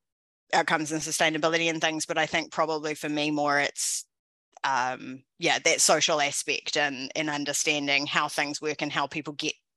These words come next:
to what they need to get to, to be able <laughs> to live, um, fulfilling lives, right?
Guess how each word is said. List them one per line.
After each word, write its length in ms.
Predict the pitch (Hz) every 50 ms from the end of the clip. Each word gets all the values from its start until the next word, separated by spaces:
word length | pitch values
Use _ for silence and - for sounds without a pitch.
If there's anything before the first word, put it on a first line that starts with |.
| _ _ _ _ _ _ _ _ -
to 100 | - 175
what 260 | 165 147 156 143 -
they 120 | - 151 147
need 220 | 143 151 151 143
to 80 | - 156
get 200 | 151 160 - -
to, 180 | - 175 160 151
to 80 | 170
be 120 | 156 160 156
able 240 | 156 160 160 170
<laughs> 0 |
to 280 | 180 - - - 254 190
live, 440 | 165 170 170 165 160 156 - - - - - - - - - - - - -
um, 480 | - 156 147 143 143 143 143 143 139 _ _
fulfilling 400 | - - 180 170 - 156 147 139
lives, 440 | 139 143 127 123 104 - - - - - _ _
right? 220 | - 160 165 214